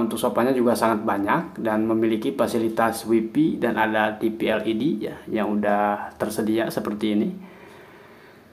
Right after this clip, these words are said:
Nah, perlu saya jelaskan, eh, untuk fasilitas di sini sound aktif ya. Ada di sini sound aktif.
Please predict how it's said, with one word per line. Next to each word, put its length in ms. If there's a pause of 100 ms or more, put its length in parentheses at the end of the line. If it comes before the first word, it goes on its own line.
(640)
Nah, 220
perlu 340
saya 220
jelaskan, 640
eh, 320
untuk 320
fasilitas 880 (920)
di 180
sini 480
sound 240
aktif 400
ya. 240 (380)
Ada 320
di 80
sini 180
sound 160
aktif. 480